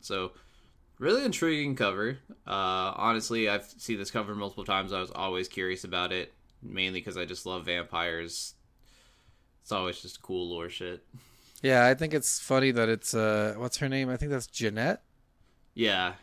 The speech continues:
Speaker 1: yeah.
Speaker 2: So,
Speaker 1: Jean-
Speaker 2: is it Jeanette? I think it's
Speaker 1: Yeah,
Speaker 2: Jeanette.
Speaker 1: 'cause her sister's Teresa. Well, <laughs> her split personality is
Speaker 2: Yeah,
Speaker 1: Teresa.
Speaker 2: yeah.
Speaker 1: Yeah.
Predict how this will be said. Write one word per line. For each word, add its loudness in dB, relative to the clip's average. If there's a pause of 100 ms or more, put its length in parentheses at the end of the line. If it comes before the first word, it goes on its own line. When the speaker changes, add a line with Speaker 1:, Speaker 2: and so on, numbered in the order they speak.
Speaker 1:
yeah. -8 (560)
Speaker 2:
So, 2
Speaker 1:
Jean- -4 (1200)
Speaker 2:
is -8
it -8
Jeanette? -6 (220)
I -12
think -6
it's -6
Speaker 1:
Yeah, 8
Speaker 2:
Jeanette. 2
Speaker 1:
'cause 2
her 2
sister's -4
Teresa. -6
Well, -8 (640)
<laughs> 4 (840)
her -4 (120)
split -4
personality -4
is -20 (120)
Speaker 2:
Yeah, 8
Speaker 1:
Teresa. -4
Speaker 2:
yeah. 0
Speaker 1:
Yeah. -6